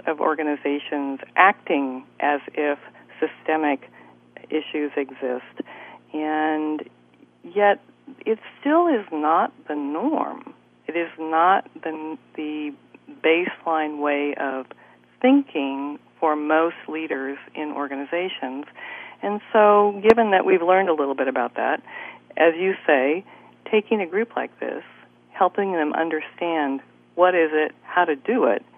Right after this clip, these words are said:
and then letting them use it to get to the results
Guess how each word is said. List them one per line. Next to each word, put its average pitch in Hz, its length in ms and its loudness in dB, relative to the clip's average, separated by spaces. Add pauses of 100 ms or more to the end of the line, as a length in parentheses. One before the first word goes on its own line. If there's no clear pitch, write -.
(140)
and 170 180 -2
then 170 200 2
letting 165 300 0
them 147 200 -2
use 254 440 2
it - 220 -4 (580)
to 165 160 -4
get 151 200 0 (200)
to 139 380 -6
the 147 80 -6
results 131 580 -8